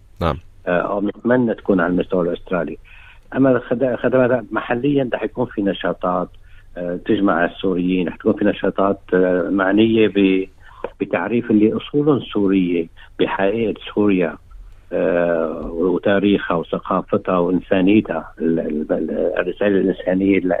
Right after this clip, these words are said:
Speaker 2: لها. آه، في كتير ناس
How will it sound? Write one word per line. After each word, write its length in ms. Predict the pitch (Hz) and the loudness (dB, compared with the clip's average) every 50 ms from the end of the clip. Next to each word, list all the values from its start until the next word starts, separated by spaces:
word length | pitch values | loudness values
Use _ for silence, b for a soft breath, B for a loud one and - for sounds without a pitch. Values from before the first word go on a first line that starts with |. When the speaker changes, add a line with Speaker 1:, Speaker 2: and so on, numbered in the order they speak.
| 90 | 0
Speaker 2:
لها. 160 | 92 90 80 - - B B B B B B B B B B - | 0 0 -2 -4 -10 B B B B B B B B B B -2
آه، 800 | 98 98 92 92 95 98 95 95 92 90 85 82 80 78 76 80 - | 0 0 2 2 2 2 2 2 2 2 2 0 0 0 -2 -4 -4
في 100 | - - | -2 -2
كتير 360 | 92 - - - 120 127 110 98 | -2 -2 -2 0 0 0 0 0
ناس 200 | 113 117 117 110 | -2 -2 -2 -2